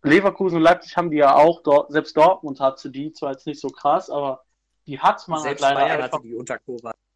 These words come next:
Speaker 1: Ja, jetzt mal Bayern ein bisschen rausgenommen, aber wenn man jetzt eine Mannschaft ist, die Dritter, Vierter, Fünfter werden will,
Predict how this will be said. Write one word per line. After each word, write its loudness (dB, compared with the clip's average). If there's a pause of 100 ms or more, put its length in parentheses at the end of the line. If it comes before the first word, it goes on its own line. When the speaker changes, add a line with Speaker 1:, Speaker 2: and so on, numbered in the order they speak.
(460)
Speaker 1:
Ja, 2
jetzt -8
mal 0
Bayern 4
ein -20
bisschen -16
rausgenommen, -10
aber -6
wenn -4
man -4
jetzt -6
eine -6
Mannschaft -4
ist, -8
die -14 (200)
Dritter, -6
Vierter, -8
Fünfter -8
werden -6
will, -2